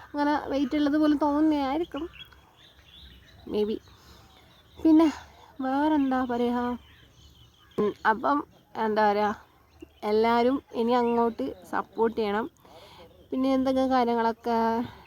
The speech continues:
ഡൗട്ട്, വെയിറ്റ് ലോസ് അല്ലെങ്കിൽ എന്തെങ്കിലും കാര്യങ്ങളെ പറ്റിയൊക്കെ എന്തെങ്കിലും അറിയാനൊക്കെ നിങ്ങൾ ഡ-, ഡ-, ഏ, ധൈര്യമായിട്ട് നിങ്ങൾ ചോദിച്ചോ. എനിക്ക് റിപ്ലൈ തരാൻ ഒരു മടിയുമില്ല. എനിക്ക് വന്ന ഒരു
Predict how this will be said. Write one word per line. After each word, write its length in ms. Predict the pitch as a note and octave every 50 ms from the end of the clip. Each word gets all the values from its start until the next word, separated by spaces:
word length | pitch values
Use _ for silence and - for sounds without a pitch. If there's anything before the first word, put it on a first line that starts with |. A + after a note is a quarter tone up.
| - - A#3+ A3
ഡൗട്ട്, 320 | G#3+ G#3+ G3+ G3 - -
വെയിറ്റ് 440 | G#3+ G#3 G#3 G#3 G#3 G3+ G#3 - G3
ലോസ് 320 | G3+ G3+ G3 - - -
അല്ലെങ്കിൽ 340 | G#3 G3+ G3 G3 G3 G3 G3+
എന്തെങ്കിലും 340 | G3+ G3+ G3 G3 G3 G3+ G3 A3
കാര്യങ്ങളെ 380 | G#3+ G3+ G3 F#3+ G3 G3 F#3+
പറ്റിയൊക്കെ 580 | F#3 - - G3+ - - F#3+ G3+ - G#3+ G#3+ C#4+ - - - - - - - - - -
എന്തെങ്കിലും 380 | - A#3+ A#3 A#3 B3 B3 A#3+ A#3
അറിയാനൊക്കെ 500 | A3 G#3 G#3+ A3 G#3+ A3 A3+ A3+ A3+ B3
നിങ്ങൾ 440 | B3 B3 A#3+ A#3 A#3+ B3 B3 B3+ B3+
ഡ-, 200 | B3 A3 G#3 - - A3+ A3+
ഡ-, 160 | A3+ G3+ - - - G#3
ഏ, 340 | G#3 A3 A3 G#3 G#3 G3 A3 - - - - - A3+
ധൈര്യമായിട്ട് 680 | A3 G#3+ A3 A#3+ B3 D4+ D4 C4 A#3+ G#3+ - A#3 A#3 - - - - -
നിങ്ങൾ 400 | - G#3+ A3 G#3+ F3 A3 A3 A3
ചോദിച്ചോ. 460 | G#3+ A3 G3+ G3 G3+ - - G#3 G#3 G#3 B3 D4+ - - - - - - - - - -
എനിക്ക് 220 | - G#3+ - A#3
റിപ്ലൈ 260 | A3 G#3 - - A3
തരാൻ 260 | G#3+ A3 A3+ A3+ A3 A3
ഒരു 260 | A3+ G#3 G3+ G#3+ B3+ C#4+ C#4
മടിയുമില്ല. 680 | A#3+ G#3 F#3+ G3+ G3+ G#3 G3+ F#3+ G3+ G#3 G3+ - F3 - - - - - - - _ _ _ _ _ _ _ _ _ - -
എനിക്ക് 300 | - A3 A#3 A3 - -
വന്ന 520 | C4+ C4+ C4 B3+ B3+ B3+ B3+ C4 C4+ C4+ C4+
ഒരു 200 | C4+ C4 C#4 D4+